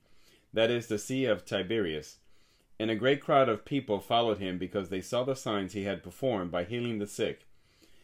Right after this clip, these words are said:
Then Jesus went up on a mountainside and sat down with his disciples. The Jewish Passover festival was near. When Jesus looked up and saw a great crowd coming toward him, he said to Philip, "Where should we buy bread for these people to eat?"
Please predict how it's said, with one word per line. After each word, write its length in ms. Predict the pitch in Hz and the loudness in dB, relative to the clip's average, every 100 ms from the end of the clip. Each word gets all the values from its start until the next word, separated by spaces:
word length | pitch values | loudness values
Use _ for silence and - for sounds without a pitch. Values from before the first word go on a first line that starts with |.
| _ - | _ -2
Then 160 | 113 | -2
Jesus 320 | 123 156 156 | 0 -2 -2
went 200 | 135 127 | 0 2
up 180 | 131 143 | 2 2
on 80 | 156 | 0
a 40 | 127 | 0
mountainside 680 | 123 135 113 - 98 95 | 0 -2 -6 -4 -2 -2
and 100 | 95 | -4
sat 280 | 90 110 107 | -2 -2 0
down 260 | 110 113 117 | -2 -2 -2
with 160 | 101 | -2
his 140 | 95 - | -4 -6
disciples. 640 | 92 104 101 - 78 - - _ _ - - - | -4 0 -2 -2 -8 -8 -20 _ _ -20 -16 -2
The 100 | 107 | -2
Jewish 360 | 92 131 143 - | 2 2 0 2
Passover 460 | 135 127 127 110 | 2 2 0 -2
festival 520 | 101 113 113 101 90 | 0 -2 -2 -2 -2
was 160 | 85 80 | -2 -2
near. 360 | 98 95 71 - _ _ _ - - | -2 -2 -4 -12 _ _ _ -20 -14
When 160 | - 104 | -4 -2
Jesus 380 | 113 143 139 117 | 0 -2 -4 0
looked 240 | 123 110 | -2 4
up 200 | 131 110 | 4 4
and 160 | 101 92 | 0 -2
saw 200 | 123 104 | 0 0
a 40 | |
great 300 | 82 104 101 | 2 0 0
crowd 320 | - 113 92 | 2 2 2
coming 240 | - 104 85 | -2 -4 -4
toward 380 | - 143 104 87 | -2 0 0 -2
him, 240 | 78 80 - _ _ - | -8 -10 -16 _ _ -8
he 80 | 123 | -6
said 260 | 120 135 107 | 0 0 0
to 80 | |
Philip, 400 | 104 123 92 76 - - _ - | -2 0 0 -2 -12 -20 _ -6
"Where 200 | 107 139 | 2 2
should 240 | 175 175 | 2 -2
we 120 | 151 143 | -2 2
buy 220 | 139 135 | 2 2
bread 340 | 110 131 101 | 4 4 2
for 120 | - | 0
these 200 | 104 110 | -2 -2
people 320 | - 120 104 101 | -2 -4 -2 -4
to 120 | 98 | -2
eat?" 300 | 120 101 | -2 -4